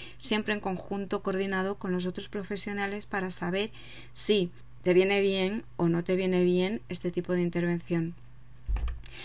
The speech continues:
Luego también es, eh, muy importante saber que podemos intervenir con electroestimulación.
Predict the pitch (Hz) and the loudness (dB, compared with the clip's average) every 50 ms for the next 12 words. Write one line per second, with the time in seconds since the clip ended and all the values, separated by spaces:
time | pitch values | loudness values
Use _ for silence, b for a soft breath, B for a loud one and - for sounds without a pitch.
0 | B B B B B B - 214 220 240 233 - 233 226 220 220 220 220 226 240 | B B B B B B 2 2 4 4 4 4 4 4 4 2 2 4 4 4
1 | 247 226 - - - - - - - 202 202 196 - - - - - - - 220 | 2 2 -2 -6 -14 -16 -6 -2 0 2 2 2 2 0 -2 -4 -6 -2 0 4
2 | 202 196 196 190 185 185 180 180 185 196 202 - 202 196 - 180 175 180 175 185 | 4 6 6 6 4 4 4 4 2 2 0 -2 -4 0 0 2 2 2 2 0
3 | 196 208 - - - - - - - - 180 170 170 185 202 214 202 190 - - | -2 -2 -4 -8 -14 -12 -6 -4 -2 0 2 2 4 2 2 0 -2 -4 -8 -8
4 | - - 180 175 175 175 175 175 175 175 - - 180 180 190 202 220 226 - - | -4 0 0 2 2 2 2 2 0 -2 0 2 2 2 2 2 0 0 0 -2
5 | 202 190 175 196 185 180 180 180 180 185 202 214 226 - - - - - - - | -2 -4 -4 -2 -2 0 2 2 2 2 0 -2 -6 -8 -12 -14 -16 -16 -16 -16
6 | - - - - - - - - - - - - - - - - - - - - | -16 -16 -14 -14 -14 -14 -16 -16 -16 -16 -16 -16 -16 -16 -16 -16 -16 -16 -16 -16
7 | - - - 202 202 208 214 220 233 - - 208 196 202 208 - - 226 233 - | -12 -4 0 2 4 4 4 4 2 0 0 0 0 0 -2 -2 -2 -2 -2 -4
8 | - - 196 196 196 - - - 190 185 185 185 180 180 175 175 - - 170 160 | -4 -4 -2 0 0 0 0 -2 -4 -2 0 2 2 2 0 0 -2 -2 -2 -2
9 | 156 156 | -2 -2